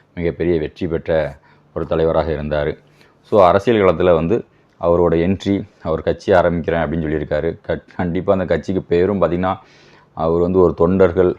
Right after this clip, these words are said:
அந்த பெயரை வச்சு தான் வாய்-, வைக்கிறதுக்கும் வாய்ப்பு இருக்கு. அ தி மு க தொண்டர் கழகம் அப்படி ஏதாவது ஒண்ணும் வைக்கலாம். ஏன்னா, அவர் வாயில வந்து அதிகமாக தொண்டர், தொண்டர்னு தான் வருது. So, அவர் வந்து ஒரு விசுவாசம் மிக்க ஒரு தலைவர் ஏ டி எம் கேக்கு.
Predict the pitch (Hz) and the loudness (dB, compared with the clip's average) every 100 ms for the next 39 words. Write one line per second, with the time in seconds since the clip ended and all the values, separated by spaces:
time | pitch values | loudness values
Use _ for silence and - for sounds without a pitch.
0 | - 82 76 82 82 85 80 85 80 78 | -6 -4 -2 0 0 0 -2 -6 -2 -2
1 | 80 82 78 82 82 76 90 73 82 78 | 0 -4 -4 -2 -2 -2 -6 -2 -4 -2
2 | 80 71 78 - 82 82 - 85 80 82 | -6 -6 -8 -6 -6 -6 -4 -6 -2 -4
3 | 80 82 78 76 82 76 73 _ _ - | -2 -4 -6 -6 -4 -4 -8 _ _ -20
4 | _ _ 73 71 73 76 80 90 85 82 | _ _ -12 -8 -6 -2 0 0 0 -2
5 | 76 80 80 - 82 82 78 76 78 90 | -4 -2 -4 -4 -4 -4 -2 2 2 2
6 | 85 90 85 - 80 82 82 85 82 82 | 0 -2 -4 -4 -4 -2 -2 -2 -2 -4
7 | 80 85 - 82 78 82 82 78 76 71 | -2 -4 -4 -4 -4 -2 -4 -4 -6 -6
8 | 95 131 _ _ _ _ _ _ 98 92 | -6 -8 _ _ _ _ _ _ 0 4
9 | 87 87 87 98 98 82 80 82 - 107 | 4 4 2 4 6 6 2 -2 0 2
10 | 107 - 101 92 - 113 127 - _ _ | 2 0 -4 -4 -4 -4 -4 -12 _ _
11 | _ - 78 76 73 80 - _ 76 76 | _ -8 -6 -4 -6 -10 -20 _ -6 -4
12 | 76 - _ _ _ _ 80 80 80 78 | -6 -12 _ _ _ _ -4 -2 -4 -4
13 | 78 71 | -8 -8